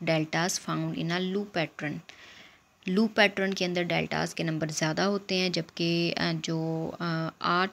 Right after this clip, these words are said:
पैटर्न होता है उसके अंदर लेस होते हैं डेल्टास। एएफ़आईएस is an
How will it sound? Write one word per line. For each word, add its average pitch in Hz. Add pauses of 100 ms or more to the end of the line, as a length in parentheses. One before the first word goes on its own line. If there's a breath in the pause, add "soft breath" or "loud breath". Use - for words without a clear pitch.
पैटर्न 170
होता 160
है 165
उसके -
अंदर 160 (540 loud breath)
लेस 165
होते 156
हैं 139
डेल्टास। 151 (1500)
एएफ़आईएस 214
is 185
an 180